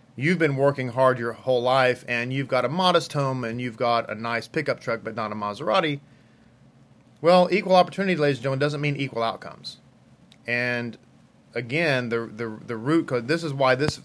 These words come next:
this commandment is so, so important. They're all important, but you know what I mean. Th-, this one is important because we end up looking around and we covet everybody else's stuff. Um,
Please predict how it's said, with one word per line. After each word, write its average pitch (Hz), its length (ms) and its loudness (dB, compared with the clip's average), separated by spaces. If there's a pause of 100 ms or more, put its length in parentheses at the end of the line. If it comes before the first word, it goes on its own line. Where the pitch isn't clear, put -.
this - 480 0 (1040)
commandment 135 480 2
is 113 140 -2
so, 151 520 4
so 165 280 2
important. 139 380 -2
They're 156 120 8
all 208 160 10
important, 113 380 -2
but 127 80 -6
you 165 80 -4
know 139 80 2
what 110 100 0
I 104 40 -6
mean. 98 180 -8
Th-, 110 120 -8
this 151 200 0
one 143 80 0
is 113 100 -4
important 117 380 -2
because 117 360 0
we 135 200 0
end 156 80 0
up 123 120 4
looking 147 280 0
around 143 180 4
and 123 80 0
we 123 80 -2
covet 175 480 4
everybody 143 380 2
else's 135 280 0
stuff. - 380 -4 (1800)
Um, 123 640 2